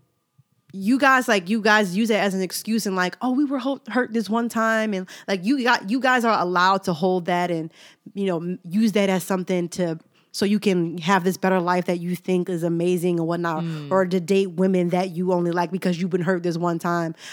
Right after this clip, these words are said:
Speaker 1: I said, imagine how many times black women have been hurt in any type of
Speaker 2: Ooh.
Speaker 1: situation, whether being weird or not,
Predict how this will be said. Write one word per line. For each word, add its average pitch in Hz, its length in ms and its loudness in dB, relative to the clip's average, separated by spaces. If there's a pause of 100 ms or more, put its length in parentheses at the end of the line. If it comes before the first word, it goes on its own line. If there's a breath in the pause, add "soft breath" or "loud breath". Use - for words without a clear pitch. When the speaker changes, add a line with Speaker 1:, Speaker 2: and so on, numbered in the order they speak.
Speaker 1:
I 220 120 4
said, 220 160 0
imagine 233 440 2
how 285 120 4
many 262 180 2
times 220 260 2
black 190 300 2
women 190 160 2
have 165 80 -2
been 170 120 0
hurt 170 260 2 (240 loud breath)
in 208 120 -4
any 262 220 2
type 190 180 2
of 180 40 -2
Speaker 2:
Ooh. 180 140 0
Speaker 1:
situation, 175 460 0
whether 185 200 0
being 196 220 2
weird 202 180 4
or 190 60 2
not, 190 360 2